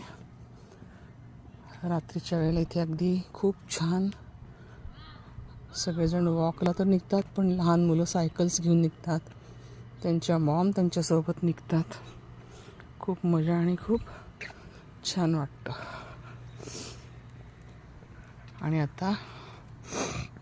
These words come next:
सुंदर फुलझाडं दिसतायत. घराचे लाईट्स बघा. या इथे सुद्धा अशी सुंदर बगीचा असा केलेला आहे आणि घर बघा तुम्ही किती सुंदर आहे.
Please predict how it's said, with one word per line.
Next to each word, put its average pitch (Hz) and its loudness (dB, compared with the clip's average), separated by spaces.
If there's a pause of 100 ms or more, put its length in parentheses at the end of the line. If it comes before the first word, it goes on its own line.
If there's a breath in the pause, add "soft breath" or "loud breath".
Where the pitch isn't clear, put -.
(1600)
सुंदर 170 2
फुलझाडं 180 2
दिसतायत. 170 0
घराचे 170 0
लाईट्स 180 -2
बघा. 160 0 (2750 loud breath)
या 185 2
इथे 180 0
सुद्धा 180 0
अशी 175 0
सुंदर 180 2 (960 loud breath)
बगीचा 165 0
असा 165 -2
केलेला 160 0
आहे 156 0
आणि 165 0 (880 loud breath)
घर 180 4
बघा 151 4 (100)
तुम्ही 160 0
किती 160 -4
सुंदर 147 0
आहे. 147 -2